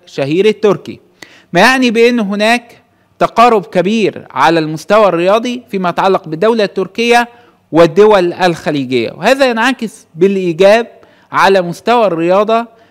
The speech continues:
في الدولة التركية وفي دول الخليج العربي، وينعكس أيضا على مستوى التقارب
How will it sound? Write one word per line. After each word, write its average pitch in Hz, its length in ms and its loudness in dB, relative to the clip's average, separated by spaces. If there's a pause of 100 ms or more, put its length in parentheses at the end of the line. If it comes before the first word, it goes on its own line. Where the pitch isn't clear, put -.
(140)
في - 160 -2
الدولة 226 360 2
التركية 226 500 0
وفي 196 360 -4
دول 180 720 2
الخليج 165 440 -2
العربي، 135 500 0 (800)
وينعكس 175 580 2
أيضا 226 400 -2
على 175 240 -2
مستوى 196 500 0
التقارب 220 880 0